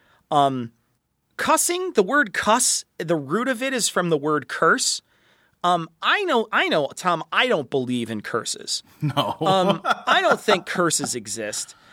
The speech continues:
Speaker 2: No.
Speaker 1: I can't imagine someone who is an atheist would be offended by language. Um, my father-in-law is a,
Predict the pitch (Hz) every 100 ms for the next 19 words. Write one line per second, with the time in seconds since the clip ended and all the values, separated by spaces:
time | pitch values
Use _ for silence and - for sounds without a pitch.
0 | - - 214 294 - 320 294 190 170 160
1 | 202 262 214 240 202 - 190 175 156 151
2 | 160 143 127 131 151 165 165 131 117 -
3 | 131 120 131 - - 165 180 165 120 117
4 | 123 117 120 131 - - - - - -
5 | - 156 147 131 - - 147 185 392 -
6 | - 180 208 180 135 131 120 117 123